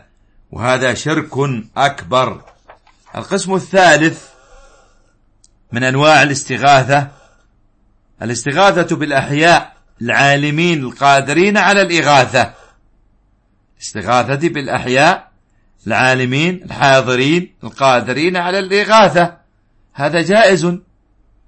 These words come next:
كالاستعانة بهم. قال الله عز وجل في قصة موسى: "فاستغاثه الذي من شيعته على الذي من عدوه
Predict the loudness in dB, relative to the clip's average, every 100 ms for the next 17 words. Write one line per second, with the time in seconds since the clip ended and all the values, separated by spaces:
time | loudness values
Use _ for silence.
0 | -6 -4 -2 -4 -4 -2 0 0 0 0
1 | 2 2 0 -4 _ _ _ _ _ _
2 | -2 2 2 2 0 0 -4 -6 -8 -6
3 | -6 -6 -6 -8 -4 -4 -4 -2 -2 0
4 | -2 -2 -10 -20 -20 -20 _ -10 -10 -6
5 | -4 -2 2 4 2 0 -4 -4 -6 -6
6 | -4 -4 -4 -4 -4 -6 -6 -8 -6 -4
7 | 0 0 -2 -6 -6 -6 -8 -14 _ _
8 | _ _ _ -2 0 0 0 0 0 0
9 | 2 2 2 2 0 -2